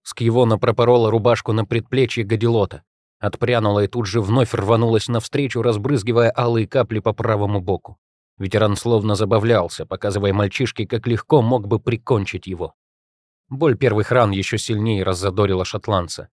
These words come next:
Но теперь он помнил, что поддаваться горячности нельзя. Еще шаг. Глаза в глаза. Еще один. И вдруг Гадилот метнулся вперед, делая подряд три стремительных выпада.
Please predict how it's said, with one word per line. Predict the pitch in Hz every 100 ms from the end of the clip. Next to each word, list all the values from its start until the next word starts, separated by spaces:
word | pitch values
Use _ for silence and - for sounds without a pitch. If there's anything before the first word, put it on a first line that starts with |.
| _ _ _ _ _
Но | 101 104
теперь | 120 131
он | 139 117
помнил, | 143 123 127
что | - 131
поддаваться | 117 135 143 113 101 117
горячности | 113 107 87 101 95 -
нельзя. | 101 113 110 87 76 _ _ _ _ _ _ _
Еще | 98 95 - 98
шаг. | - 82 - - _ _
Глаза | 107 101 98
в | 87
глаза. | 92 98 92 85 - _ _
Еще | 92 107 - - 113
один. | 92 90 78 - _ _ _ _ _
И | 117
вдруг | 113 135
Гадилот | 101 104 113 120
метнулся | 113 107 131 117 -
вперед, | 104 - 117 135 92
делая | 90 127 107
подряд | 98 107 110 117
три | - 120
стремительных | - 113 110 117 110 110 -
выпада. | 117 101 90